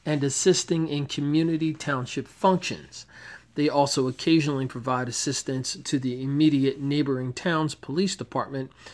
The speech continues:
in their community events, such as Perth Amboy. Um, that would, I think, work nicely, um, for a lot of the cultural events that happen in Trenton. Um, Art All Night, Art, Art All Day,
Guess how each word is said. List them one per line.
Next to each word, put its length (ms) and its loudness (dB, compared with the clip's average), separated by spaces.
in 180 0
their 180 6
community 640 2
events, 500 -2
such 340 -2
as 240 -4
Perth 400 -8
Amboy. 500 -2
Um, 400 -8
that 180 6
would, 120 6
I 60 6
think, 260 0
work 420 4
nicely, 460 -2
um, 240 -10
for 300 -6
a 80 -8
lot 280 0
of 140 -6
the 300 -6
cultural 460 -2
events 360 -4
that 120 -6
happen 320 -4
in 120 -10
Trenton. 400 -6
Um, 720 -18
Art 200 -2
All 140 -4
Night, 460 2
Art, 260 -10
Art 220 0
All 180 -4
Day, 680 0